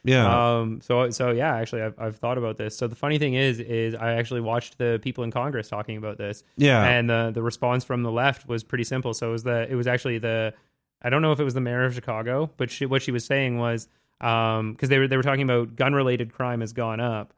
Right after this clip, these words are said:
Speaker 1: Mm-hmm.
Speaker 2: um, in Chicago. And what she went with, "Yeah,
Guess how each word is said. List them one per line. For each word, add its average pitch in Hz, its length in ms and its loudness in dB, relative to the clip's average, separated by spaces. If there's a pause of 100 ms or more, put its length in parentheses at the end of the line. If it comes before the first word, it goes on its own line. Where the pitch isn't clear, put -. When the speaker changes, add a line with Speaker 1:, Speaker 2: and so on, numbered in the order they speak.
(160)
Speaker 1:
Mm-hmm. 113 140 4
Speaker 2:
um, 104 640 2
in 113 180 0
Chicago. 123 580 0 (320)
And 117 200 2
what 120 100 4
she 127 120 0
went 139 260 4
with, 113 260 0 (140)
"Yeah, 123 360 2